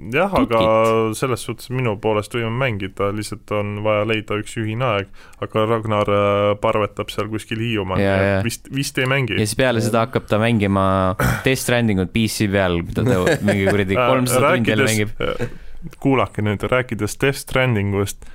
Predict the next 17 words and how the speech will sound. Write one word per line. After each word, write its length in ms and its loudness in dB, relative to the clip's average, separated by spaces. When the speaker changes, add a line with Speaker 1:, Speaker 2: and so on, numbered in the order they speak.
Speaker 1:
siis 300 -2
ma 360 2
vaatasin 460 0
seda 640 2
nii-öelda 680 0
gameplay 840 -2
klippi 380 -4
ja 320 2
P 160 0
C-l 320 -2
näeb 180 -4
see 140 -10
fucking 560 -4
hea 240 2
välja, 400 0
nii 160 -2
et 80 -6